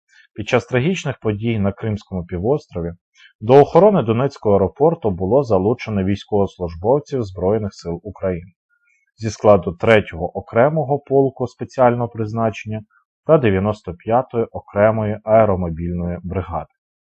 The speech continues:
Перша спроба захоплення Донецького аеропорту прихильниками так званої Д Н Р сталася сімнадцятого квітня дві тисячі чотирнадцятого року, і вона була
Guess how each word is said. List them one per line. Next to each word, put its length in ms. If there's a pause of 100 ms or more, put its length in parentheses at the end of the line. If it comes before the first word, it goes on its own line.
(520)
Перша 300
спроба 380
захоплення 640
Донецького 480
аеропорту 580 (1000)
прихильниками 680
так 220
званої 520 (380)
Д 120
Н 240
Р 220 (280)
сталася 500
сімнадцятого 640
квітня 380
дві 200
тисячі 260
чотирнадцятого 840
року, 280
і 60
вона 260
була 380